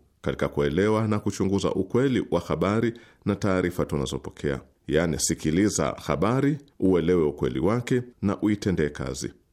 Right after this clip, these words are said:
Katika maana yake ya zamani na ya asili kabisa, neno hilo lilikuwa na maana ya kutazama nyota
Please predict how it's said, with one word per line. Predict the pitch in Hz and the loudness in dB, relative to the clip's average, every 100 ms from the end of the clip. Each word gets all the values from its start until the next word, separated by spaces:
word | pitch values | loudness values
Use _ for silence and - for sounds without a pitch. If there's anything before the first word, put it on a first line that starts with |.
| - | -10
Katika | 76 - 78 | -6 -2 0
maana | 76 85 80 53 | 2 0 0 0
yake | 92 127 - | 2 0 0
ya | 92 | 0
zamani | 82 76 90 85 95 117 | 0 0 0 2 2 2
na | 90 71 | 2 2
ya | 78 | 0
asili | 71 - 101 64 | 0 0 -2 -2
kabisa, | - - - - 67 60 - - | -4 -2 -2 0 -2 -4 -8 -2
neno | 104 113 - | 0 0 0
hilo | 127 151 151 127 139 - _ - | 2 4 4 0 -4 -18 _ -2
lilikuwa | 107 107 101 123 117 123 | 2 2 2 2 4 2
na | 110 | 2
maana | 104 107 113 | 2 2 2
ya | 92 98 | 2 2
kutazama | 98 101 90 98 95 90 | 0 0 0 2 2 2
nyota | 98 127 127 117 | 2 0 0 -2